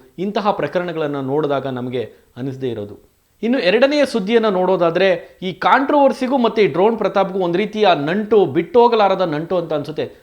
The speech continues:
ಆತ ಎಲ್ಲೋ ಒಂದ್ ಕಡೆ ಆರಾಮಾಗಿ, ಆ, ತನ್ನ ಏನು ಈ ಡ್ರೋನ್ ವ್ಯಾಪಾರದಲ್ಲಿ, ಡ್ರೋನ್ ಬಿಸಿನೆಸ್ ಅಲ್ಲಿ ನೆಮ್ಮದಿಯಾಗಿ ಜೀವನವನ್ನ ಕಟ್ಕೊಳ್ಬೋದು. But ಅವನು ಆದ-, ಆಗಾಗ ಈ, ಈ ರೀತಿಯ ಒಂದು ಕಾಂಟ್ರವರ್ಸಿಗಳಿಗೆ ಪದೇ ಪದೇ ಸಿಲುಕ್ತಾನೆ ಇರ್ತಾನೆ, ಪೊಲೀಸರಿಗೆ ಅತಿಥಿ ಆಗ್ತಾನೆ ಇರ್ತಾನೆ.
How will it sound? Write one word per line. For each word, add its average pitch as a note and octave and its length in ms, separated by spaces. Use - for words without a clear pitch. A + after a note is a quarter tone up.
ಆತ G#3+ 140
ಎಲ್ಲೋ B3 220
ಒಂದ್ A#3 120
ಕಡೆ A#3 120
ಆರಾಮಾಗಿ, F#3+ 800
ಆ, E3 100
ತನ್ನ F3+ 200
ಏನು F3 320
ಈ D#3+ 140
ಡ್ರೋನ್ G3+ 360
ವ್ಯಾಪಾರದಲ್ಲಿ, E3+ 520
ಡ್ರೋನ್ F#3 340
ಬಿಸಿನೆಸ್ E3+ 340
ಅಲ್ಲಿ F3+ 200
ನೆಮ್ಮದಿಯಾಗಿ G3 920
ಜೀವನವನ್ನ G3+ 640
ಕಟ್ಕೊಳ್ಬೋದು. D3+ 600
But D3 280
ಅವನು F3 300
ಆದ-, E3 420
ಆಗಾಗ F#3+ 440
ಈ, F3+ 80
ಈ G#3 380
ರೀತಿಯ C4+ 340
ಒಂದು G#3+ 240
ಕಾಂಟ್ರವರ್ಸಿಗಳಿಗೆ F#3 960
ಪದೇ A3+ 260
ಪದೇ G#3 260
ಸಿಲುಕ್ತಾನೆ G3+ 500
ಇರ್ತಾನೆ, F#3 260
ಪೊಲೀಸರಿಗೆ D#3+ 540
ಅತಿಥಿ C#3 360
ಆಗ್ತಾನೆ B2+ 380
ಇರ್ತಾನೆ. A2 300